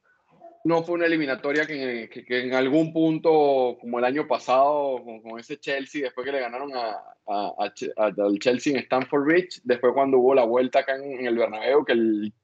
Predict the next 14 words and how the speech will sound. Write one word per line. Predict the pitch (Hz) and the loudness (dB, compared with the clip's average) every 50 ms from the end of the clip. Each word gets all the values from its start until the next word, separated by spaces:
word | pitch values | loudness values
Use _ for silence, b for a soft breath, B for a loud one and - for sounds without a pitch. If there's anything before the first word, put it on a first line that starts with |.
| _ - | _ -4
el | 120 110 110 107 | -2 -2 -2 -2
Chelsea | - - 131 131 131 127 - 156 151 147 143 135 123 117 104 98 - _ _ _ _ _ - | 0 2 4 4 4 2 4 4 4 6 4 2 0 -4 -6 -8 -10 _ _ _ _ _ 0
puso | 151 151 147 151 - | 2 2 2 2 2
el | 170 156 | 2 2
juego | 151 160 160 160 160 165 | 4 4 4 4 4 2
ahí | 160 160 160 | 2 2 0
de | 160 165 165 160 | -2 -2 -2 -4
una | 160 160 160 | -4 -4 -2
vez | 160 160 160 160 156 | -2 -2 -2 -2 -4
marcando, | 160 156 156 151 - 156 156 160 156 160 156 151 147 139 135 127 123 113 113 | -6 -8 -8 -6 -8 -8 -6 -4 -2 0 0 0 -2 -2 -2 -2 -2 -4 -6
marcando | 117 117 117 123 120 139 156 | -10 -14 -14 -12 -12 -10 -8
en | 160 | -4
el | 151 | -4
Bernabéu. | 139 127 120 117 117 123 135 160 190 226 | -2 -2 -2 -2 -2 0 0 -2 -2 -6